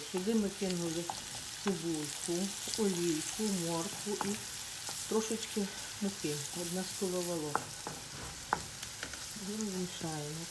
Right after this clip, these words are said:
тут. Хай воно у нас трошки потушиться. Тільки потушиться, ми кинемо одразу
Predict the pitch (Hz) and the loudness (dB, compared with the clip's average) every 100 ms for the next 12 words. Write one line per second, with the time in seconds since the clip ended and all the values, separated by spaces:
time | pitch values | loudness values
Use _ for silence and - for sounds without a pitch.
0 | - 196 - - - - - - - - | -6 -6 -6 -6 -4 -4 -6 -6 -6 -6
1 | - - 208 202 196 185 180 180 - - | -6 -4 0 0 0 0 0 -2 -2 -4
2 | 180 - 175 - 180 - 135 - 143 156 | -4 -2 -2 -2 -2 -2 -4 -6 -6 -6
3 | - 208 - 220 233 - 285 226 - 202 | -4 -4 -2 -2 -2 -2 -2 -4 -2 0
4 | 202 202 220 214 208 185 180 185 185 | 0 2 0 2 2 0 2 2 0